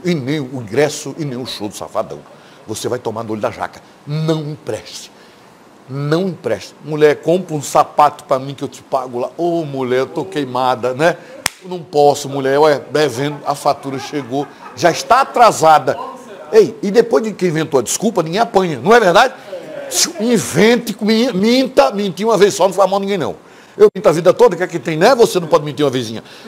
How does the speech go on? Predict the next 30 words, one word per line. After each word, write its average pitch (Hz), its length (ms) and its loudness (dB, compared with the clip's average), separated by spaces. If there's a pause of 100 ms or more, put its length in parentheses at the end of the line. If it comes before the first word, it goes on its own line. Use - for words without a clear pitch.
Minta, 190 420 0
diga 165 220 -8
que - 60 -18
tá 180 100 2
doente, 160 300 0
que 160 80 -10
não 160 100 -6
pode 160 200 2
pagar 160 200 0
aqui 160 160 -4
pra 151 140 -8
comprar 156 200 -2
remédio. 156 540 -4 (1080)
Não 226 420 2 (200)
empreste 220 600 0
seu - 100 0
cartão 226 340 -2
de 208 60 -4
crédito. 131 300 -4
Conselho 202 400 0
de 202 80 -4
um 196 40 -4
velho. 90 300 -2 (880)
Mas 480 240 6
se 190 300 2
você 170 440 4
quer, 131 1120 4 (840)
problema 208 360 6
seu. 131 280 0
Depois, 196 760 2